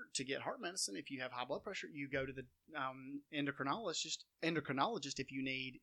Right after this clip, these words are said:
diabetes medicine. What's the difference between going to,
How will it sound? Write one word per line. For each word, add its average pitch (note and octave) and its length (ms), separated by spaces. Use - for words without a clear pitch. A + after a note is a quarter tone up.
diabetes C3+ 500
medicine. C#3 320
What's C#3 280
the D#3+ 120
difference F3+ 440
between F#3+ 340
going F3+ 260
to, F#3 100